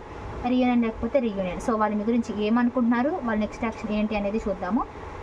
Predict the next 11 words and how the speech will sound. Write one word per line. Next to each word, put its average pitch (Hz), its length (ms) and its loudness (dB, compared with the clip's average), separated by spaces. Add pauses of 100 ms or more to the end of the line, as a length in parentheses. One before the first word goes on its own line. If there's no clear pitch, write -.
(340)
So 339 140 4
ఇది 254 120 6
అందరికీ 247 400 6
వర్తిస్తుంది. 247 640 2 (200)
మేల్, 220 280 2
ఫీమేల్, 226 420 2
మ్యారీడ్, 208 400 2
అన్‌మ్యారీడ్, 196 480 0
లవర్స్, 202 360 2
సీక్రెట్ 208 380 -2
క్రష్ 247 280 -2